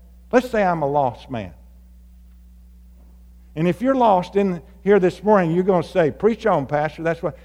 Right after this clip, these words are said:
And I, and I come in the lost, and usually lost people, you know, get to the back. They sit back here, and they come in here.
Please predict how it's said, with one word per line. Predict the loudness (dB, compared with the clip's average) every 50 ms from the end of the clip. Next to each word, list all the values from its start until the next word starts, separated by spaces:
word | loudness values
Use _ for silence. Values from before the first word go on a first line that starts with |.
| -14 -6 -2
And | 0 0
I, | 0 0 0
and | -2 0 0
I | 0 -2
come | -2 -4 -2 -2 0 0
in | 0 0 0 0
the | 2 4
lost, | 4 6 4 4 4 0 -2 -4
and | -2 0
usually | -2 -2 -4 -4 -2
lost | 0 2 2 2 0 -2 -2
people, | -2 -2 -2 -2 -6 -10 -10 -14 -20 -20 -10 -4
you | -2
know, | 0 0 0
get | 0 0 0 0 0 -2 -4
to | -4
the | -4 -2
back. | 0 2 2 2 2 2 -2 -6 -12 -20 -20 -20 -8 -4
They | -2 -2
sit | -2 0 0 -2 0 2
back | 2 2 2 0 0
here, | 0 -2 -2 -2 -6 -12 -4
and | -2 0 2 4
they | 2 2
come | 0 -2 -2 0 0 2
in | 2 2 2
here. | 0 0 0 0 0 -2